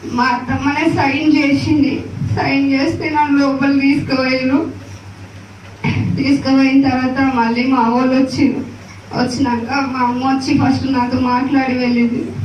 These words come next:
మాట్లాడి వెళ్ళిన తర్వాత మళ్ళీ మా బావ వచ్చిండు.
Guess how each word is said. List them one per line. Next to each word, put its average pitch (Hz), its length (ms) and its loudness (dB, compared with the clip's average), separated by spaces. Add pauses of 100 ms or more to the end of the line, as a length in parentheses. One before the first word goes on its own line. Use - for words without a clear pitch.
(100)
మాట్లాడి 254 460 -2
వెళ్ళిన 240 340 -2
తర్వాత 247 360 -4
మళ్ళీ 254 280 -4
మా 254 80 -6
బావ 233 340 -2
వచ్చిండు. - 480 -2